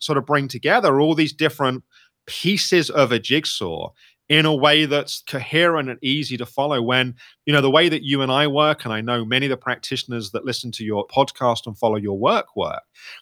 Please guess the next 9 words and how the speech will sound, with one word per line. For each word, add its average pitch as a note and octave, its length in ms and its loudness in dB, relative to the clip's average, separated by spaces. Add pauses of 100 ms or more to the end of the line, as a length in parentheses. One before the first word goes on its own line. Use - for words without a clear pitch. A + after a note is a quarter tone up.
(140)
is C3 220 2
that D3+ 220 6 (280)
it's D3+ 220 -2
a D3 60 -2
patient-centered C#3+ 1800 -4
approach. - 580 -4
It's A#2+ 160 -6
responding D3 640 0
to C#3 220 4